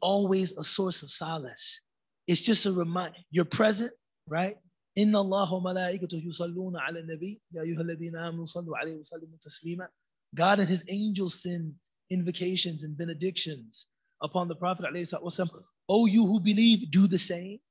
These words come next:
right? So you're, you're present, you're engaged literally in a divine act, not in the same way. This isn't an Aqidah class, although he loves Aqidah, but not in the same way,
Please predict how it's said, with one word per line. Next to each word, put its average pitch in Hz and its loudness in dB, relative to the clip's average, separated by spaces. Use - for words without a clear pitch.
right? 160 -4
So 170 -6
you're, 165 -4
you're 170 -6
present, 202 -2
you're 196 4
engaged 202 2
literally 196 2
in 190 0
a 175 2
divine 160 -2
act, 196 -6
not 202 0
in 147 -6
the 143 -10
same 135 -8
way. 120 -10
This 160 -4
isn't 165 -2
an 156 -2
Aqidah 160 -2
class, 143 -8
although 143 -6
he 160 -4
loves 143 -6
Aqidah, 131 -16
but 165 -12
not 226 2
in 208 0
the 196 -2
same 165 -4
way, 147 -10